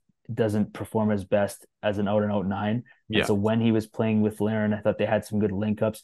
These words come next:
Speaker 1: There's no doubt it was when we were most dynamic. There were a lot of positives. I mean, like, as much as it's, it feels horrible to, to, to lose that way, and it's hard to have positives when you lose that way, to, to think of them. But when you just think of, like, the matches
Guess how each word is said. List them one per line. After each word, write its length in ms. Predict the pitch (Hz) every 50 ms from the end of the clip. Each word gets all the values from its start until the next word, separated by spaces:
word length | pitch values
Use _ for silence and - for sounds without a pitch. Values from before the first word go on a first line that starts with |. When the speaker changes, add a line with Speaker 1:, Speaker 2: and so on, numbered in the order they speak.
| - - - -
Speaker 1:
There's 160 | 156 143 127
no 180 | 143 151 165 156
doubt 240 | 127 135 123 123 113
it 60 | 95
was 160 | 123 113 107
when 120 | 117 113
we 80 | 113 110
were 100 | 107 104
most 240 | 104 107 107 107 -
dynamic. 540 | 104 104 101 104 107 110 113 120 - - _ _ _ _ _ _ _ _ -
There 100 | 175 208
were 100 | 233 220
a 60 | 185
lot 180 | 151 147 170
of 100 | 170 -
positives. 460 | - 127 123 131 135 139 120 110 95 87
I 60 | 113
mean, 140 | 131 135 135
like, 100 | 127 127
as 120 | 123 117
much 220 | 127 147 156 -
as 80 | 123 92
it's, 240 | - 113 - - -
it 120 | - 120 -
feels 240 | - 147 139 110
horrible 440 | - - 131 127 127 117 110 113 104 -
to, 220 | - 110 104 - -
to, 140 | - 107 101 95 95
to 140 | - 113
lose 220 | 107 113 117 107 101
that 180 | 113 110 90
way, 260 | 104 110 107 110 117 113
and 120 | 104 104
it's 120 | 101 -
hard 240 | - - 110 107 104
to 80 | - 101
have 200 | 107 107 107 - - - _ -
positives 460 | - - 107 101 107 110 117 107 107
when 100 | 110 110
you 100 | 107 107
lose 140 | 113 107 101
that 180 | 110 113 113
way, 180 | 120 117 117 117 - _ _ _ _ _
to, 100 | - 101
to 120 | - - 107
think 260 | - - 120 113 -
of 100 | 123 110
them. 200 | 113 123 120 123 - _ _ _ _ _ -
But 80 | 107 90
when 140 | 98 117 117
you 80 | 117 113
just 180 | 143 139 -
think 180 | - 139 120 -
of, 200 | 117 95 92 - -
like, 240 | 104 104 98 - _ -
the 80 | 110 104
matches 600 | 107 104 101 107 - - 101 98 92 - -